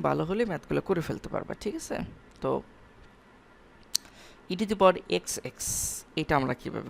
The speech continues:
করব? আহ, ঠিক অনুরূপভাবে এইভাবেই করব। just সবগুলো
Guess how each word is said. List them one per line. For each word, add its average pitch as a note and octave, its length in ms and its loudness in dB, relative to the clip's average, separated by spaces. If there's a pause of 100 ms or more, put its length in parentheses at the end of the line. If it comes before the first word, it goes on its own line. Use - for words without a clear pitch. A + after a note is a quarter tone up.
করব? B2+ 240 -4
আহ, - 260 -6 (100)
ঠিক A#3 140 -6 (100)
অনুরূপভাবে F#3+ 540 2
এইভাবেই G3+ 320 0 (100)
করব। - 180 0 (880)
just C#3+ 300 -2 (2250)
সবগুলো A3+ 320 8